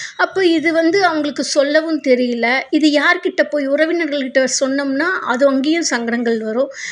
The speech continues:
அப்படின்னு தனக்குள்ளேயே இவங்க அழுதுகிட்டு இருக்கிறாங்க. ஒரு சூழல்ல இந்த பெண்ணுக்கு திருமணமும் ஆகுது. திருமணமாகி ஒரு மாதங்கள் கூட ஆகவில்லை. "அந்த வீட்டுல நான் வாழ மாட்டேன். என்னை கட்டாயப்படுத்தி அங்க இருக்க சொன்னீங்கன்னா,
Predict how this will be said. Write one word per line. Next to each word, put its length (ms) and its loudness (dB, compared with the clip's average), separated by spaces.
அப்படின்னு 320 -2
தனக்குள்ளேயே 680 0
இவங்க 260 0
அழுதுகிட்டு 400 -2
இருக்கிறாங்க. 420 -4
ஒரு 180 2
சூழல்ல 440 2
இந்த 200 0
பெண்ணுக்கு 460 -2
திருமணமும் 600 2
ஆகுது. 420 -2
திருமணமாகி 680 2
ஒரு 340 4
மாதங்கள் 340 2
கூட 240 0
ஆகவில்லை. 500 -2
"அந்த 260 2
வீட்டுல 400 0
நான் 200 0
வாழ 300 2
மாட்டேன். 480 -2
என்னை 280 2
கட்டாயப்படுத்தி 800 0
அங்க 200 2
இருக்க 220 -2
சொன்னீங்கன்னா, 440 -4